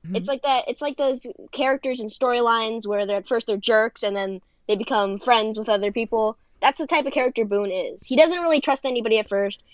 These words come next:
Speaker 2: and then he starts trusting people over time because he meets certain people who he can trust.
Speaker 1: Okay, so how would you prepare for this big role? So you're going into the voice recording sessions.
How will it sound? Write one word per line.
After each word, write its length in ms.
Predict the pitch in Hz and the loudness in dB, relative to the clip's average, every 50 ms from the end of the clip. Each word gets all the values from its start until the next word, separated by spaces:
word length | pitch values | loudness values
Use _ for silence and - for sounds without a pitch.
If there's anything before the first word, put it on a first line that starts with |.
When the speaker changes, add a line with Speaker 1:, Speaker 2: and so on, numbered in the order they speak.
| _ _ | _ _
Speaker 2:
and 100 | - 226 | -2 0
then 80 | 233 233 | 0 0
he 60 | 226 | 0
starts 260 | - - 226 208 - | 2 2 2 0 0
trusting 380 | - - 208 196 - 190 190 - | -2 -4 -4 -4 -4 -8 -6 -4
people 220 | 180 185 - 180 | -4 -2 0 0
over 180 | 180 180 175 180 | 0 0 -2 -2
time 460 | - 269 262 254 247 240 233 220 247 - _ _ _ | 0 2 2 2 2 2 0 -2 -4 -8 _ _ _
because 260 | - 208 214 214 202 | 0 2 2 2 4
he 120 | 208 202 202 | 4 2 4
meets 260 | 226 233 226 - - | 4 2 0 0 2
certain 240 | - 208 - - 196 | 2 2 2 2 0
people 540 | - - 339 359 - 247 214 208 208 220 - _ | 4 6 6 8 8 6 6 6 4 2 -2 _
who 100 | 196 190 | 0 0
he 140 | 196 185 185 | 2 0 0
can 140 | 190 190 196 | -2 -6 -6
trust. 420 | - 262 233 - - - - _ _ _ _ _ _ - - - | -2 -2 -2 -2 -4 -10 -20 _ _ _ _ _ _ -16 -4 -2
Speaker 1:
Okay, 300 | 202 202 - 220 170 165 | -2 2 4 2 2 2
so 300 | - - 214 196 190 - - | 2 2 2 2 2 2 -2
how 240 | - - 233 262 302 | 0 4 4 4 4
would 160 | 330 254 262 | 4 0 0
you 80 | 277 - | -4 -4
prepare 500 | - - 208 - - - 190 180 170 160 | -4 -6 -6 -6 -6 -4 0 0 0 0
for 160 | - 170 170 | -2 -6 -6
this 220 | 165 160 170 - | -4 -6 -6 -6
big 260 | - _ 208 202 196 180 | -4 _ 0 0 0 2
role? 300 | 196 185 165 143 131 165 | 2 4 4 4 4 0
So 100 | - 185 | -2 -2
you're 140 | 175 175 | -2 -2
going 300 | 175 202 233 247 277 294 | 2 4 4 6 6 4
into 140 | 285 269 262 | 2 -2 -2
the 100 | 220 220 | -4 -4
voice 260 | 190 196 196 202 - | -2 -2 -4 -2 -4
recording 340 | 185 180 - 175 156 160 156 | -6 -6 -6 -6 -6 -6 -8
sessions. 640 | 156 - 151 147 - - 156 151 147 151 151 - | -2 -4 -4 -4 -2 -8 -8 -6 -6 -8 -12 -14